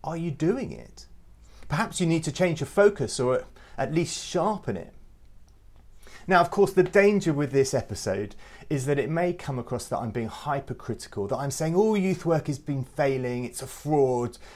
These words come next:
That is not it at all, and I don't want you to hear that. I love what is taking place across churches, but I know, as many as you, many of you do too,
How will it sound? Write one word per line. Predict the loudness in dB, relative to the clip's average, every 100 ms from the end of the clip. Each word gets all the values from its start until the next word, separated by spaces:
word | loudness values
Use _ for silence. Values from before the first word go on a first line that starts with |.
| -2
That | -2 0
is | -2 0
not | 0 0 0 0
it | -4
at | -4 -6 -4
all, | -2
and | -2
I |
don't | -4 -4
want | -4
you | -6
to | -8
hear | -4 -2 0
that. | -2 -6 -8 -14 -8 0
I | 0
love | 0 2 2 2 -2
what | -2
is | -2
taking | -4 -4 -4 -8
place | -4 -6 -6
across | -8 -8 -8
churches, | -4 -4 -4 -10 -10 -16 -20 -20 -16 -8
but | 0
I | 2
know, | 2 2 2 0 -2 -6
as | -8 -6
many | -2 0 0
as | 0 -2
you, | -6 -8 -8 -14 -6
many | -2 0 0
of | -2
you | -4 -4 -2 -2
do | -2 -4
too, | -6 -6 -4 -4 -4 -10